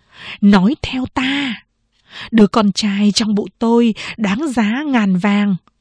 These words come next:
Nói đi." Trong làn đựng đầy lạc cụ, nét mặt hiền hòa của mẹ chồng, tiếng nói trang nghiêm, nửa là thiên thần, nửa là mẹ.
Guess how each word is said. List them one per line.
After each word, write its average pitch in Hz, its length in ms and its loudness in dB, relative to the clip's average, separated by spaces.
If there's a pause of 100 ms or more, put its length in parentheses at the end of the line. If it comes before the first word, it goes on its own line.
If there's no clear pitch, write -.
(220)
Nói 196 260 4
đi." 285 280 8 (1300)
Trong 214 260 0
làn 175 400 0 (340)
đựng 220 280 2
đầy 185 360 4
lạc 175 180 -6 (100)
cụ, 190 320 0 (680)
nét 302 260 0
mặt 247 180 -2 (120)
hiền 196 380 2 (140)
hòa 185 340 -6
của 165 120 -6
mẹ 170 260 -8
chồng, 170 380 -4 (320)
tiếng 233 220 6
nói 240 300 0
trang 262 400 -4
nghiêm, 269 280 0 (460)
nửa 196 420 6 (200)
là 190 280 -2
thiên 247 320 -4
thần, 165 360 -4 (400)
nửa 208 480 6 (300)
là 190 320 -2
mẹ. 165 400 -8